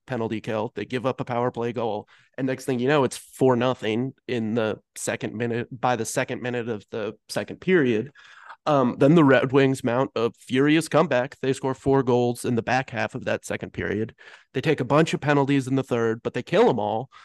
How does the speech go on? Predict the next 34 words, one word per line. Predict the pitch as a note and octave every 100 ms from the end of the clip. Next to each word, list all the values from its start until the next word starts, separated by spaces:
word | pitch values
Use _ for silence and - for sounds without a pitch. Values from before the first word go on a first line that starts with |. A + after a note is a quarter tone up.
| - _
um, | - C3+ B2 A2+ -
only | C#3+ C#3+ C3+
to | C3 C#3+ C#3 C3+
eventually | C3 B2 B2 C3+ B2+
lose | A#2 A2+ B2 C3 C3 -
the |
game | B2 A2+ A2
in | G#2+ -
overtime | A2+ A2 G#2 G#2 F#2+ G#2 F#2
on | A2 G#2+ G#2
a | -
pretty | C#4+ C#4
remarkable | F3 C3 A#2+ C3 B2+ A2 G#2 A2 - _ _ _
Tim | - C#3+
Stützle | A2+ - C3 - A#2 A2+ G#2 G#2+ A2+ - -
batted | A2+ B2 B2 A2
in | A2+ A2+
goal. | G#2+ A2+ G#2 G#2 G#2+
It | -
was, | A2 A2+ F2+
I | -
believe, | B2 B2
Drake | - B2 A#2+
Batherson | A2+ A2+ - A2 - B2
was | A#2+
kind | - B2
of | A2+
leading | B2 A#2
the | A2+
rush | A2 A2 -
in | B2+ B2
for | A#2
the | G#2+
Sens. | - F#3 F3 E3 -